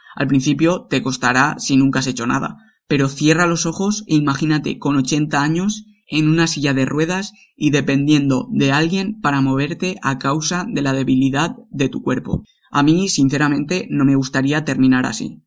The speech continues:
Si a ti tampoco, empieza a moverte cuanto antes. Mejorará la calidad de tu vida ahora y en el futuro. Y si te cuesta mucho hacer ejercicio, en el cuarto punto de la frecuencia ganadora,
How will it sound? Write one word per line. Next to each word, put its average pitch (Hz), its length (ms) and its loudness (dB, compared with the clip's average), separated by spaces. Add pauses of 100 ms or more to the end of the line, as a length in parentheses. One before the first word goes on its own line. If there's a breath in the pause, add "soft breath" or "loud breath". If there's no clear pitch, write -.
Si - 220 -2
a 131 80 0
ti 151 100 2
tampoco, 160 560 0
empieza 151 460 0
a 147 40 0
moverte 147 680 -2
cuanto 131 360 0
antes. 123 460 -4 (140)
Mejorará 135 760 0
la 135 160 0
calidad 135 400 0
de 131 140 -2
tu 131 140 -2
vida 131 420 0
ahora 165 580 0 (100)
y 139 120 2
en 131 80 6
el 127 80 4
futuro. - 480 -6 (240)
Y 160 320 2
si 151 140 2
te 135 100 4
cuesta 165 240 4
mucho 196 300 2
hacer 139 220 4
ejercicio, 160 680 2
en 139 140 2
el 131 140 4
cuarto 156 380 6
punto 135 280 2
de 135 80 4
la 135 120 2
frecuencia 143 420 2
ganadora, 151 560 2